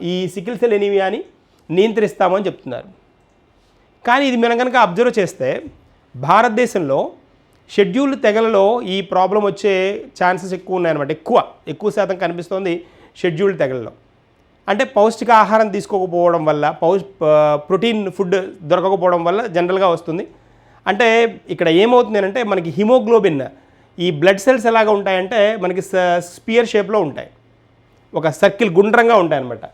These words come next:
ఇలా ఉంటాయి రెడ్ బ్లడ్ సెల్స్ అన్నమాట. బ్లడ్ సెల్స్ గుండ్రంగా ఉంటాయి. ఇలా ఉండాల్సిన రెడ్ సెల్స్ ఇలా, ఇగోండి చూడండి, ఇక్కడ కనిపిస్తున్నాయి కదా, ఇదిగోండి ఇలా ఉంటాయి. ఇవి రక్త క-, రక్త,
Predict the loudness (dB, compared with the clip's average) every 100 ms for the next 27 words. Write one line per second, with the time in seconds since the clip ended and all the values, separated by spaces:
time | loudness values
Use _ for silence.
0 | -2 2 2 2 -2 -4 -6 _ _ _
1 | _ -4 -2 0 0 0 0 -4 -4 -8
2 | -4 -2 -2 -2 -2 2 2 0 -6 _
3 | _ _ _ -2 0 2 0 2 2 0
4 | -4 -4 0 2 4 2 2 0 -2 0
5 | -2 -4 -4 -4 -2 -2 -2 -2 -4 0
6 | -2 -2 -4 -4 -4 -6 -4 -2 -2 -2
7 | -4 -6 -4 -2 -4 -8 -20 _ _ _
8 | -2 0 2 4 4 2 -6 -14 _ _
9 | _ _ _ _ _ -4 0 0 -4 -12
10 | _ _ _ -4 -2 2 4 4 2 2
11 | 6 6 6 2